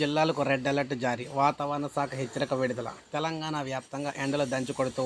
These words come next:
ఉన్నాయి. ఉదయం నుంచే బాండు నిప్పులు కనిపిస్తూ ఉన్నాడు. మధ్యాహ్నానికి ఉష్ణోగ్రతలు నలభై డిగ్రీలు దాటుతూ ఉన్నాయి. ఎండలతో జనం బతుకడా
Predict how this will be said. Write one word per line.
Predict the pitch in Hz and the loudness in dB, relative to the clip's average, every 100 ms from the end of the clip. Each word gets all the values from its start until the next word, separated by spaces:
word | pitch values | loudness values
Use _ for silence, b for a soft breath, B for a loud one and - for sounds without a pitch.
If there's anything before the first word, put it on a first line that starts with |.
| 127 | 0
ఉన్నాయి. | 131 226 - _ - - - - 143 | 0 0 -4 _ -20 -20 -20 -10 -2
ఉదయం | 139 156 156 | 2 2 2
నుంచే | 147 147 | 2 2
బాండు | 135 139 135 | 4 4 2
నిప్పులు | 135 - 147 143 | 0 -2 -4 -2
కనిపిస్తూ | 127 131 - 135 127 | -2 -4 -4 -4 -2
ఉన్నాడు. | 113 104 101 - - - - | -2 -4 -8 -16 -20 -14 -4
మధ్యాహ్నానికి | 139 143 143 151 147 - 139 | 0 0 2 0 0 -2 -4
ఉష్ణోగ్రతలు | - 139 139 139 135 | 0 2 2 2 0
నలభై | 131 135 131 | 0 -2 -2
డిగ్రీలు | 127 143 127 | -2 0 2
దాటుతూ | 127 120 127 | 0 0 0
ఉన్నాయి. | 131 196 165 | 0 -2 -4
ఎండలతో | 143 147 147 147 123 | -4 -4 0 -2 0
జనం | 135 143 131 | -2 -2 0
బతుకడా | 127 123 135 127 | -2 -2 -2 2